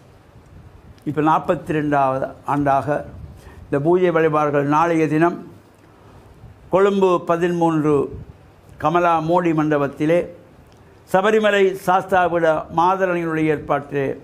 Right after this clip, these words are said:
வெகு சிறப்பாக நடைபெற திருவருள் கூட்டியிருக்கின்றது. கலந்து கொள்ளுகின்ற கன்னிப் பெண்கள், சுமங்கலி பெண்கள், தம்பதிகள், குழந்தைகள், பூஜையிலே கலந்து கொள்ளுகின்ற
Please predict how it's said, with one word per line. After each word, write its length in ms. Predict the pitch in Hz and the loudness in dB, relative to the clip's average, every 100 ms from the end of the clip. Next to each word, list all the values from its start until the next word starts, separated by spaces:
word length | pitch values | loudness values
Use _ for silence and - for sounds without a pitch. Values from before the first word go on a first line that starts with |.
| - 156 | -4 0
வெகு 220 | 165 175 - | 2 0 2
சிறப்பாக 640 | 156 147 151 143 143 160 - - - - - - 156 | 0 0 0 0 0 -2 -2 -8 -20 -20 -20 -4 0
நடைபெற 380 | 165 175 165 160 151 - - | 2 2 2 2 0 -4 -2
திருவருள் 400 | 160 165 151 139 | 2 2 0 -2
கூட்டியிருக்கின்றது. 680 | 139 139 120 - 117 113 - - - - - | -6 -6 -8 -10 -10 -10 -12 -16 -20 -20 -6
கலந்து 280 | 165 190 180 165 | -2 0 0 0
கொள்ளுகின்ற 460 | 160 151 147 139 139 123 - - - - - - - - | 0 0 0 -2 -2 -4 -8 -20 -20 -20 -20 -20 -14 -4
கன்னிப் 320 | 151 160 156 | -2 -2 -2
பெண்கள், 360 | 151 147 160 180 - - - - - | -2 0 0 0 -6 -18 -20 -20 -6
சுமங்கலி 460 | 170 165 151 143 139 143 | -2 0 0 -2 -2 -4
பெண்கள், 360 | 139 147 165 - - - - - - 170 | -2 0 -2 -4 -12 -20 -20 -20 -4 -2
தம்பதிகள், 640 | 185 175 156 147 156 170 170 - - - - | 0 0 0 0 0 0 0 -6 -20 -20 -6
குழந்தைகள், 680 | 160 175 185 160 143 139 165 160 - - - - - - - | 0 2 0 -2 -2 0 0 -2 -8 -18 -20 -20 -20 -16 0
பூஜையிலே 420 | 175 190 180 170 160 | 2 4 4 2 2
கலந்து 260 | 165 180 175 | 0 0 0
கொள்ளுகின்ற 440 | 165 160 151 156 | 0 0 0 0